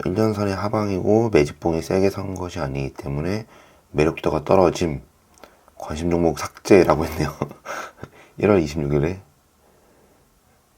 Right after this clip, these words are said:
여기 지금 내릴 때 말한 것 같네요. 근데 다시 흔들고 요때 내려왔으나, 요때, 요때 <laughs> 관심 종목 삭제한 것 같네요. 내려왔으나 지금 박스 거를 뚫은 게 보이세요?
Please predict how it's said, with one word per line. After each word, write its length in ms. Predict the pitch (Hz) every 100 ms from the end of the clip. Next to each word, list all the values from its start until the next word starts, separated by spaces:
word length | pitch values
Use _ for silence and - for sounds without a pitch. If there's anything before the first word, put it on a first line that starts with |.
| _ _ _ _ _ _ -
여기 280 | 78 78 78
지금 180 | - 78
내릴 320 | 73 90 98
때 120 | 87 73
말한 240 | 69 69
것 60 | 65
같네요. 260 | 65 71
근데 320 | 73 90 87
다시 240 | 80 80 90
흔들고 560 | 107 120 117 123 147 185 - _ - - - - _ - - - - - _ _ - _ _ _ _ _ _ -
요때 340 | - - 104 92
내려왔으나, 1500 | 85 92 85 76 - - 98 98 95 92 98 113 123 143 - _ _ -
요때, 460 | 76 - 82 92
요때 220 | 82 87 -
<laughs> 40 | -
관심 300 | 80 82 98
종목 220 | 92 87
삭제한 300 | 101 - 113
것 60 |
같네요. 320 | 85 73 73 - - - - -
내려왔으나 680 | - 85 82 76 - 95 98
지금 440 | - 92 107 131 - - - - -
박스 320 | - 143 165 151
거를 220 | 123 113
뚫은 180 | 139 147
게 80 |
보이세요? 460 | 110 87 85 120 143